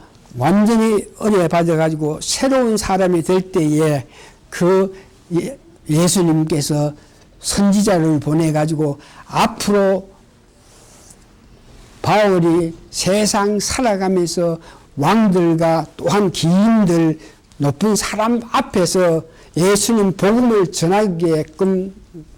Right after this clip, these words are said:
그가 이제 부르심을 받았다. 나중에는 이제 로마까지 가가지고 로마 황제 앞에서 복음을 전해야 될 것을 한 것을 미래를 보고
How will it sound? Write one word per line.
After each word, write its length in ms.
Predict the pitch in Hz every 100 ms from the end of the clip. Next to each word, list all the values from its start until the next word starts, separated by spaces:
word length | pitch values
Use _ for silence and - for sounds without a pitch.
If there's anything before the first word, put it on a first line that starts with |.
| -
그가 380 | - 180 165 147 - -
이제 220 | 151 156 139
부르심을 540 | 151 147 - 185 147
받았다. 520 | 165 156 139 147 135 - - - -
나중에는 920 | 143 139 180 196 208 190 185 175 165 - - - - - - - - - - - -
이제 420 | 156 165 175 160
로마까지 800 | 156 143 196 240 254 214 220 190 175
가가지고 640 | 170 160 160 156 143 135 - - - - - - - - - - - - - - - - - - -
로마 300 | 156 196 202
황제 460 | 180 - 254 247 254
앞에서 720 | 208 220 214 190 202 185 175 - - _ - - - - - - - - - _ -
복음을 360 | 170 175 190 156
전해야 460 | 170 170 170 156
될 240 | 147 151 156
것을 260 | 165 156 143
한 180 | 151
것을 280 | 151 135 143 - - -
미래를 480 | 139 165 175 156 143
보고 340 | 160 147